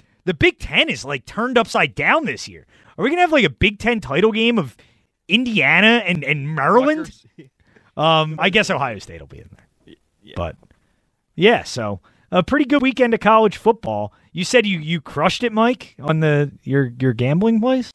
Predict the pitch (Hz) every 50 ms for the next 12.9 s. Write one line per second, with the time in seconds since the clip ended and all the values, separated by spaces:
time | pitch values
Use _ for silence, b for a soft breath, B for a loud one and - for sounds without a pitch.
0 | _ _ _ _ _ _ _ _ _ _ _ - - 139 170 185 180 180 180 175
1 | 180 180 170 185 185 170 175 180 165 175 180 151 131 156 170 190 208 196 _ _
2 | _ _ _ _ _ _ _ - - 170 160 - - - - 170 180 131 - 165
3 | 160 151 135 120 117 120 101 123 123 123 120 135 135 127 127 123 120 110 - 113
4 | 107 104 101 92 98 104 101 95 95 87 87 90 85 82 _ _ _ _ _ _
5 | _ _ _ _ _ - 92 - - - 123 107 - - - 92 87 - 95 90
6 | 87 85 85 92 - 87 87 78 76 - - - - 87 82 80 - _ 110 _
7 | - 143 170 277 370 381 330 - - 120 110 _ 110 104 - _ _ - 117 110
8 | 120 120 104 98 _ _ - 247 294 262 185 208 226 220 247 302 349 330 147 92
9 | 78 73 _ _ _ _ _ _ _ _ _ _ _ - 135 147 160 - - -
10 | 175 214 220 - - - 220 180 247 247 - - 131 127 - - 127 135 123 _
11 | _ _ _ _ _ _ _ _ _ _ _ _ _ _ - - 143 143 139 127
12 | - 127 123 123 123 117 - - 127 117 123 110 92 90 85 82 90